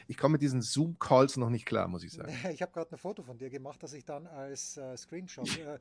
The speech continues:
Speaker 1: <laughs> Das,
Speaker 2: auf, auf,
Speaker 1: ich
Speaker 2: aber
Speaker 1: habe dir nicht die, die Rechte, ich sehe heute sehr müde aus
Speaker 2: Ja, nicht.
Speaker 1: und, äh,
Speaker 2: Aber das
Speaker 1: möchte dir das,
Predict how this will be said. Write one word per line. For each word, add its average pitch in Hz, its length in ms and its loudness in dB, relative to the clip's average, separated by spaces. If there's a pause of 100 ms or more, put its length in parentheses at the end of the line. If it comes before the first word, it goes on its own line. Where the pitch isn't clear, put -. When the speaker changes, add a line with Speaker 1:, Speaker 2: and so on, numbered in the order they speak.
(100)
Speaker 1:
<laughs> - 140 -14
Das, 117 100 0
Speaker 2:
auf, 170 300 4
auf, 160 120 -6 (240)
Speaker 1:
ich - 80 -8
Speaker 2:
aber 143 100 6
Speaker 1:
habe 147 140 10
dir 151 140 12
nicht 156 380 8
die, 160 340 10
die 147 140 8
Rechte, 156 260 6
ich 127 160 -4
sehe 170 160 10
heute 151 220 10
sehr 151 220 10
müde 156 340 10
aus 113 340 2 (180)
Speaker 2:
Ja, 175 200 -12
nicht. 175 240 -14
Speaker 1:
und, 131 260 2
äh, 135 60 8
Speaker 2:
Aber 135 160 10
das 139 100 10
Speaker 1:
möchte 156 220 8
dir 151 140 10
das, 143 200 4